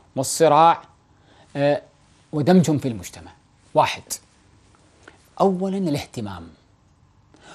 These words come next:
وقيمة الاهتمام لما تقرأ في كتب التربية وعلم النفس تحسها حتى في علاقاتك قبل أن تقرأ مع الناس، الطفل، الزوجة، الأم.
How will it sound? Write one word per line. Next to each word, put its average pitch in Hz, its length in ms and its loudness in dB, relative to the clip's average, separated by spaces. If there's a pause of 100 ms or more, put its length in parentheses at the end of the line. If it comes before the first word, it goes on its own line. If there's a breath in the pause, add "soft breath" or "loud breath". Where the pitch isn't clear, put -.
(160 loud breath)
وقيمة 269 580 6
الاهتمام 170 680 2 (320)
لما 113 220 -8
تقرأ 180 300 -2
في 120 140 -4
كتب - 260 -6
التربية 120 400 -6
وعلم 117 240 -6
النفس 107 460 -12 (960 loud breath)
تحسها 254 760 0 (600 soft breath)
حتى - 520 0
في 240 180 4
علاقاتك 196 680 2
قبل 226 300 4
أن 196 180 2
تقرأ 220 400 0 (340)
مع 139 140 -8
الناس، 139 680 -8 (100)
الطفل، 120 600 -6 (640)
الزوجة، 135 680 -2 (440)
الأم. 151 560 -4